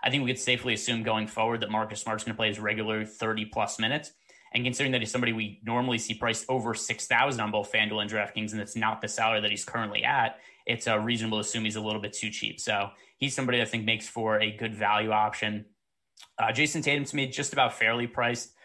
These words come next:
I don't really think there's a need to go heavy targeting him. Uh, Jaylen Brown, I prefer him to Jason Tatum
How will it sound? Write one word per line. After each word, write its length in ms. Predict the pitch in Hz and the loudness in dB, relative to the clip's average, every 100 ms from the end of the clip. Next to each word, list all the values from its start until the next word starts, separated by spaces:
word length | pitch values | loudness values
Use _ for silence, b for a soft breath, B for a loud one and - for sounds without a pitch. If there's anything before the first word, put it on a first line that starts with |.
| B | B
I 80 | - | -2
don't 80 | 117 | 2
really 140 | 113 | 2
think 160 | 113 117 | 0 -2
there's 180 | 117 110 | -2 -2
a 60 | |
need 260 | 107 107 107 | -2 0 -2
to 100 | - | -2
go 140 | 110 | -2
heavy 260 | 101 110 107 | 0 0 0
targeting 460 | 104 110 107 104 101 | -2 -2 0 -2 0
him. 380 | 107 107 107 B B B | 0 0 -2 B B B
Uh, 200 | 113 107 | 4 4
Jaylen 420 | 117 127 135 123 | 4 2 4 2
Brown, 580 | 120 117 117 120 117 117 - - | 2 4 4 4 2 -2 -6 -2
I 140 | 110 | 0
prefer 560 | 107 98 - - 123 127 | 0 -2 -4 0 2 4
him 320 | 135 135 127 - - | 2 0 -2 -4 -2
to 380 | 123 127 147 151 | 0 0 -2 -6
Jason 380 | - 147 135 151 | 0 2 2 -4
Tatum 520 | 135 143 147 151 156 | -2 0 2 0 -2